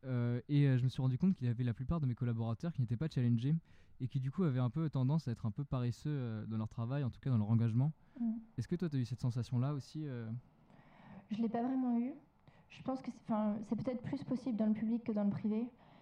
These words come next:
Speaker 2: mais un certain niveau de responsabilité, euh, tout le monde est très engagé et c'est des postes qui sont aussi très prenants.
Speaker 1: Même, euh, du coup, parce que t'as dit que tu, euh, étais en relation avec, euh, beaucoup de monde. C'était que des personnes qui avaient des gros postes, du coup ?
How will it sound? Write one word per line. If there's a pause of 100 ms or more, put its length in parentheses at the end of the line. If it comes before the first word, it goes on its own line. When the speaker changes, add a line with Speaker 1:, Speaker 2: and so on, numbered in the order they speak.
(120)
Speaker 2:
mais
un
certain
niveau
de
responsabilité,
euh,
tout
le
monde
est
très
engagé
et
c'est
des
postes
qui
sont
aussi
très
prenants. (800)
Speaker 1:
Même,
euh,
du
coup,
parce
que
t'as
dit
que
tu,
euh,
étais
en
relation
avec,
euh,
beaucoup
de
monde. (480)
C'était
que
des
personnes
qui
avaient
des
gros
postes,
du
coup ?